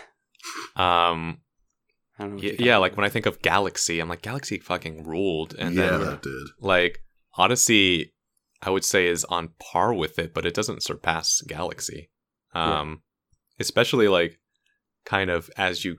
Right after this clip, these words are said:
Speaker 1: play a lot of Odyssey and realize that, like, a lot of those moons are not interesting challenges. Um, and how, like, a lot of this game, like, it, it's kind of turning into, like, a rote collectathon.
Speaker 2: Yeah.
Speaker 1: Um,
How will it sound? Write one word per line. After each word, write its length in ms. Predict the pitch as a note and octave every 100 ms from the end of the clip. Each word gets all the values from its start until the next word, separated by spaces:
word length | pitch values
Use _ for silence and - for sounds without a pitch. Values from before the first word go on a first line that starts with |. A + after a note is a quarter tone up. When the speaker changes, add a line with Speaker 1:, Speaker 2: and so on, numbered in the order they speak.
| -
Speaker 1:
play 200 | - F#2+
a 80 | F2
lot 240 | F2 E2+
of 120 | E2+ -
Odyssey 680 | F2 F2 - F2+ E2 D#2+ -
and 220 | F2 E2
realize 400 | E2+ F2 E2 D#2+
that, 100 | E2+
like, 220 | D#2 E2 -
a 60 |
lot 180 | E2+ G2
of 80 | G#2
those 160 | F2
moons 380 | D#2 E2 E2+ D#2+
are 160 | - E2
not 280 | D#2 D#2+ -
interesting 440 | F2 - - E2
challenges. 720 | - D#2 D#2+ E2+ G2+ G2 - _ _ - - - - -
Um, 540 | - F2 E2+ D#2+ D#2 D#2+ _ _ - - - - -
and 140 | F2+
how, 160 | E2+ E2
like, 240 | E2 E2
a 60 | F#2
lot 180 | F2 E2+
of 60 |
this 140 | E2+ -
game, 320 | E2+ E2+ E2+
like, 200 | D#2+ D#2+ _ _ _ _
it, 100 | G2+ -
it's 300 | G2+ - -
kind 240 | A2+ A2+
of 80 | -
turning 240 | G#2 F#2+
into, 140 | F2+ F#2
like, 160 | F2+
a 100 | F2
rote 380 | E2 E2+ F2 E2+ -
collectathon. 720 | E2 E2 D#2 F#2+ G2+ G2 G#2 - _ _ - - -
Speaker 2:
Yeah. 380 | G2+ F2+ E2
Speaker 1:
Um, 120 | D#2+